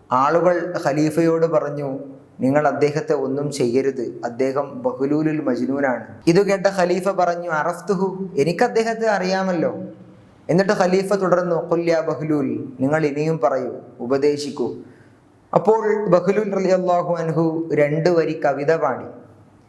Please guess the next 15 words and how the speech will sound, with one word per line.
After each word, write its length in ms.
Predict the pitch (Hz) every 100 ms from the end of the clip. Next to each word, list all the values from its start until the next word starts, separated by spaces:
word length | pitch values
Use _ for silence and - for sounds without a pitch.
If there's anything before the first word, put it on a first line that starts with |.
| _ _ _ _ _ _ _ -
"ഈ 120 | 180 208
ഭൂമി 320 | 196 196 214 220
ഒന്നാകെ 500 | 196 196 196 202 208 202 180
നിങ്ങൾക്ക് 440 | 170 180 180 180 175 175 175
അള്ളാഹു 320 | 165 165 165 170
കീഴ്പ്പെടുത്തി 460 | 160 160 175 160 156 160
തന്നു, 240 | 139 127 120 - - 156
ഇവിടുത്തെ 440 | 156 165 170 170 175
ആളുകളെയെല്ലാം 960 | 156 151 156 175 180 185 175 170 175 175 156
നിങ്ങൾക്ക് 380 | 147 156 160 165 160
വഴിപ്പെടുത്തി 540 | 147 147 160 151 156 147
തന്നു, 220 | 135 123 123 - - - - - - _ -
എന്നിട്ടും 440 | 139 160 160 170 170 151
നിങ്ങളുടെ 420 | 143 151 160 165
യാത്ര 420 | 170 151 147 160